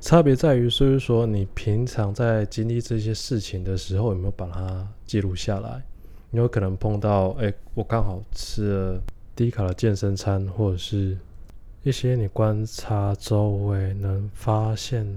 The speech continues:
到让你好奇或者是新奇的事物，你都能够用笔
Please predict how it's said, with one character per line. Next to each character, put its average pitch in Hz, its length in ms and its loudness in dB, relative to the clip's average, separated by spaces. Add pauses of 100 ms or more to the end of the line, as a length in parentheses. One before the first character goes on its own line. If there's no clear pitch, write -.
到 101 320 0 (1400)
让 131 160 -2
你 98 100 -4
好 110 260 0
奇 - 260 -8
或 107 200 -2
者 98 60 0
是 107 240 0
新 110 300 0
奇 107 180 -10
的 107 160 -6
事 101 280 -2
物， 98 240 -2 (260)
你 107 100 -2
都 110 240 0
能 98 320 -2 (120)
够 101 360 0 (1800)
用 110 420 2
笔 98 280 -4